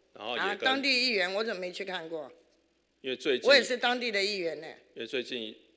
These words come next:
Speaker 1: 一次是张炳军议员跟吕美玲议员都有去看，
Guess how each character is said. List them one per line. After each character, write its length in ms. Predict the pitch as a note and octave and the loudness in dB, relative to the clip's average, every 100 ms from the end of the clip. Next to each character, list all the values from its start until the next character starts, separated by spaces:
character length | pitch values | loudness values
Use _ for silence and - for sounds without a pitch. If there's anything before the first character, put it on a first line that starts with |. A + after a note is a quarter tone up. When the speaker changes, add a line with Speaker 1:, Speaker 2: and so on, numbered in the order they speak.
| _ - | _ -18
Speaker 1:
一 100 | G2+ | -12
次 360 | - - B2+ | -8 -6 -6
是 320 | F#2+ A#2 G#2 F#2+ | -8 -8 -8 -6
张 220 | A2 A2 | -8 -8
炳 160 | F2+ | -12
军 180 | G2 G#2 | -14 -14
议 140 | G#2+ F#2 | -12 -12
员 280 | F2+ E2+ F2 | -10 -12 -12
跟 400 | F#2+ G2 F#2+ F#2+ | -12 -12 -12 -16
吕 140 | F#2+ G2+ | -14 -12
美 120 | F#2+ | -12
玲 120 | F2 | -14
议 120 | G2 | -14
员 200 | F2+ D#2 | -14 -14
都 100 | F#2 | -12
有 140 | F2+ - | -14 -14
去 220 | - - | -18 -20
看， 260 | - - | -20 -16